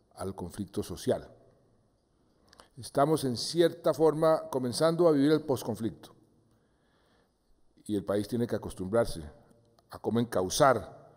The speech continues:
eh, ese posconflicto. Y el posconflicto se va a manifestar en, eh, las protestas que diferentes estamentos de la sociedad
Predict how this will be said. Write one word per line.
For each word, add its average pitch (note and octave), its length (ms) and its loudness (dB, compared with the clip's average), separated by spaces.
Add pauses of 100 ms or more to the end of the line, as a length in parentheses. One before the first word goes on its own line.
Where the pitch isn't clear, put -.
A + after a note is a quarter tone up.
(720)
eh, F2+ 240 -8 (340)
ese A2+ 260 -4
posconflicto. - 720 -12 (420)
Y B2+ 80 -4
el B2+ 100 0
posconflicto D3 920 0 (640)
se - 260 -2
va C3 340 4 (720)
a B2+ 140 0
manifestar A#2 920 0 (1040)
en, C3 480 -2 (920)
eh, F#2 500 -14
las A2+ 300 0
protestas C#3+ 640 2
que A2 300 -2 (500)
diferentes C3 840 -2
estamentos A#2 480 -4
de C3 80 0
la A2 60 0
sociedad G#2 520 -2